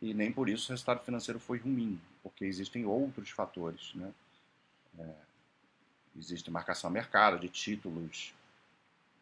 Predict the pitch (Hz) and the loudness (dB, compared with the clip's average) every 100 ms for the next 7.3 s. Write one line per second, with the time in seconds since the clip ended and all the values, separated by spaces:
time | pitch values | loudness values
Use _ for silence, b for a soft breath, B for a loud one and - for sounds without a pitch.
0 | - _ 85 82 82 78 73 - - - | -20 _ -6 -4 -2 -4 -6 -10 -12 -14
1 | - 87 95 104 95 - - - - - | -4 2 6 6 4 0 -12 -16 -10 -8
2 | - 98 113 107 92 87 87 80 82 98 | 2 6 8 8 6 -2 -4 -4 -2 0
3 | 98 - 85 80 73 78 78 92 85 85 | -2 -4 -10 -10 -10 -8 -6 -4 0 0
4 | 87 95 98 - 92 104 95 85 B B | 0 0 -2 0 0 0 0 -4 B B
5 | - 110 127 117 117 127 95 104 - 120 | -4 -2 0 2 0 4 4 4 0 -2
6 | 113 113 107 101 104 107 110 110 113 131 | 0 0 -2 -2 -4 -4 -2 2 2 2
7 | 104 85 82 | 2 0 -4